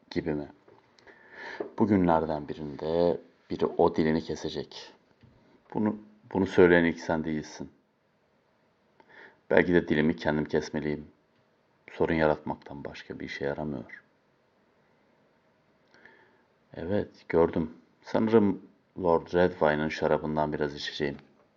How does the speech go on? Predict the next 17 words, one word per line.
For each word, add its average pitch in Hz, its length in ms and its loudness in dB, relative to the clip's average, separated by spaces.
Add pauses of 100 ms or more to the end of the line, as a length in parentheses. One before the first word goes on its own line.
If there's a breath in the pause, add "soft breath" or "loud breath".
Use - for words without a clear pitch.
(1700 soft breath)
Nasıl - 200 -4
istersen, 82 580 0 (180)
Tyrion 110 260 -2
Prens'e 78 600 -4
bir 80 200 -10
kadeh 71 280 -6
şarap - 440 -6
verdi. 69 340 -10 (1300)
Adam 76 440 -8
bir 78 120 -4
yudum 76 300 -6
aldı. 71 380 -6
Şarabı 78 380 2
ağzında 71 420 0
çalkaladı 67 680 -6
ve 87 100 0
yuttu. 73 500 -8